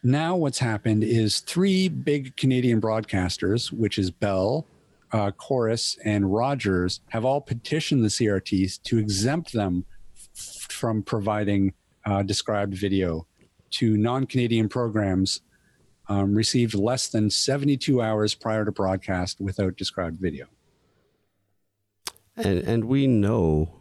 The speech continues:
Speaker 2: from talking to people from the industry who do descriptive audio that it doesn't always have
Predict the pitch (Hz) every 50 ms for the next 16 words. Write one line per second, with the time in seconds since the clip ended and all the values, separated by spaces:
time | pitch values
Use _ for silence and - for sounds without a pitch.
0 | - - - 82 85 90 - - - - 85 87 92 - - 87 87 85 - -
1 | - 82 82 78 76 78 80 80 - - 98 95 - _ _ _ - - - 82
2 | 80 - - 73 71 73 73 73 - - _ - - - - - - - - -
3 | - - - - - 80 85 85 87 82 82 82 80 87 - - - _ - 85
4 | 85 78 80 92 101 98 104 - - - - 62 65 67 71 73 73 - - 85
5 | 78 67 90 98 92 - 90 - - - 71 - - 76 71 - - - - _
6 | _ - - - 67 67 64 64 60 60 67 67 - - - - - - - -
7 | - - _ _ _ _ _ _ _ _ - 76 76 76 78 78 71 - - -
8 | - _ _ _ _ _ _ _ _ - _ _ _ _ _ _ _ _ _ -
9 | 113 113 - - _ _ _ - 90 - - 117 120 - - 123 117 - - 95
10 | 95 95 95 98 98 92 85 92 - - - - 87 85 82 82 82 - -